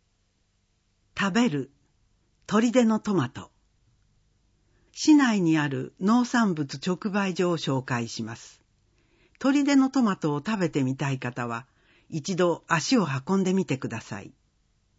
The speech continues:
ジェーエー茨城南農産物直売所、夢砦。問い合わせ先、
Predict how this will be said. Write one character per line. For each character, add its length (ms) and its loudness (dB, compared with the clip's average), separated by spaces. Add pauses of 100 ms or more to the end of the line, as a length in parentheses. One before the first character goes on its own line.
(840)
ジ 140 0
ェ 20 6
ー 40 6 (380)
エ 40 2
ー 120 -6
茨 320 0
城 160 -2
南 480 2 (340)
農 220 2
産 300 0
物 240 -6
直 340 -2
売 260 0
所、 220 -10 (380)
夢 320 6
砦。 480 -2 (840)
問 240 0
い 60 0
合 100 2
わ 120 -2
せ 140 -8
先、 460 -8